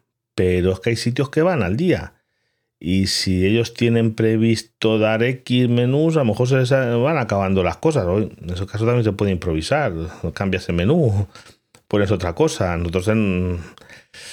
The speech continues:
Claro, pero desde luego no es normal. No es normal y al cliente hay que mimarlo. Mm, yo os lo he dicho muchas veces,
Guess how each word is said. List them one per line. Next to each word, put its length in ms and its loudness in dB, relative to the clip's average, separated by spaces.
Claro, 500 2
pero 240 2
desde 260 2
luego 260 2
no 180 2
es 60 2
normal. 380 -2
No 100 -2
es 80 -2
normal 480 0
y 120 2
al 120 0
cliente 460 -2
hay 80 -2
que 100 -2
mimarlo. 680 0
Mm, 1040 0
yo 140 0
os 100 0
lo 100 2
he 80 4
dicho 200 0
muchas 180 0
veces, 440 -2